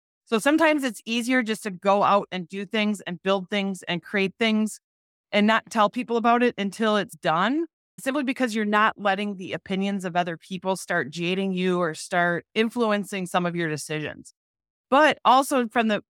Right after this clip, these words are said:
take it, the, take it with a grain of salt and the, on the other direction as well, that some people are gonna have some really good experience. They're gonna have some really good nuggets of wisdom for you. And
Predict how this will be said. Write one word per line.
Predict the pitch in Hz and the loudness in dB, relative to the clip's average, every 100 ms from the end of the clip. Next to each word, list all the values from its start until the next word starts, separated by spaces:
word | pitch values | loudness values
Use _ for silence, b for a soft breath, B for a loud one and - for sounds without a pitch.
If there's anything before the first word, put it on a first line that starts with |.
| - | -4
take | 233 214 | -4 -2
it, | 196 190 | -6 -2
the, | 208 - _ | -4 -4 _
take | 277 | -4
it | 269 | -2
with | 269 | 0
a | 240 | 0
grain | 226 226 | 2 2
of | 202 | 2
salt | 240 226 - | 4 4 2
and | 208 202 | -4 -6
the, | 196 _ | -8 _
on | 196 190 | -4 -4
the | 180 - | -6 -2
other | 214 254 262 226 | 4 4 4 2
direction | 196 185 175 - 185 165 | 0 -2 -2 -4 -10 -10
as | 165 | -8
well, | 190 220 208 190 | 0 2 4 2
that | 185 175 - | 0 -2 -4
some | - 240 254 | -4 -2 -2
people | - 233 220 | -4 -6 0
are | 190 | -2
gonna | 185 214 | 0 -4
have | 196 202 208 | -2 -2 -2
some | - 185 | -4 -8
really | 185 202 220 | -4 0 0
good | 202 196 | -2 -4
experience. | 180 - 196 226 254 277 - - _ _ _ | -4 -8 -2 0 2 0 -4 -20 _ _ _
They're | 202 | -4
gonna | 214 214 | -2 0
have | 208 196 | -2 -2
some | 196 190 | -6 -6
really | 196 214 220 | -2 -2 -2
good | 196 202 180 185 | -2 -2 -4 0
nuggets | 202 208 214 - | 2 2 -2 -6
of | 170 | -6
wisdom | 190 226 214 233 | -2 -2 0 -2
for | 226 233 226 | 0 0 0
you. | 233 226 233 226 _ _ _ - | 2 0 0 -4 _ _ _ -2
And | 196 196 190 175 | 2 2 0 -2